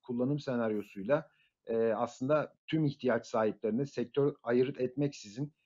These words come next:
e, yeni dijital teknolojileri nasıl devreye alacaklarını ve nasıl fayda sağlayacaklarını aslında burada bizzat, e,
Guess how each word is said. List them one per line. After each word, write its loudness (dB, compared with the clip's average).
e, -2
yeni 2
dijital 0
teknolojileri 0
nasıl -2
devreye 4
alacaklarını 0
ve 2
nasıl -2
fayda 0
sağlayacaklarını 0
aslında -2
burada 4
bizzat, -2
e, 0